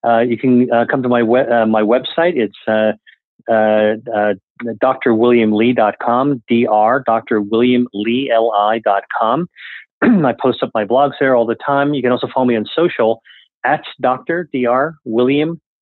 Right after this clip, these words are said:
Lee L I, at Doctor William Lee. I'm on Instagram. Uh, I'm on Facebook. <clears throat> Um, I'm on Twitter. Uh, and I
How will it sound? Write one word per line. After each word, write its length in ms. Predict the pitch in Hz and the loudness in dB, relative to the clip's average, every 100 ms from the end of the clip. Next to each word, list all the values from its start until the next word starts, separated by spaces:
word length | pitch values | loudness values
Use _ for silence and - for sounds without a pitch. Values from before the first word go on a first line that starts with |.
| 113 | -4
Lee 400 | 107 101 135 - | -2 0 -2 0
L 180 | 110 113 | 0 0
I, 420 | 101 107 151 160 | 0 0 -2 -2
at 160 | 113 - | -2 0
Doctor 300 | 117 - 113 | -2 0 0
William 280 | 117 110 | 2 2
Lee. 280 | 107 113 127 - - _ - | 2 2 0 -4 -20 _ -2
I'm 160 | 110 | 0
on 240 | 107 107 107 | 2 2 0
Instagram. 840 | 117 117 113 113 113 113 113 113 | 0 -2 -2 0 2 2 2 0
Uh, 380 | 101 98 98 104 | 0 0 0 -2
I'm 100 | 95 | -4
on 120 | 92 | -4
Facebook. 560 | 127 120 - 123 113 107 | -2 -4 0 2 2 0
<clears throat> 60 | - - - - _ | -10 -20 -20 -20 _
Um, 880 | - 160 156 117 117 104 98 95 95 - | 0 2 2 2 0 0 0 -2 -6 -6
I'm 100 | 110 | -4
on 80 | 98 - | -4 0
Twitter. 380 | 143 131 123 120 _ _ _ - | 0 2 0 -4 _ _ _ 0
Uh, 220 | 113 110 | 2 2
and 200 | 120 120 | 2 2
I 140 | 127 | 0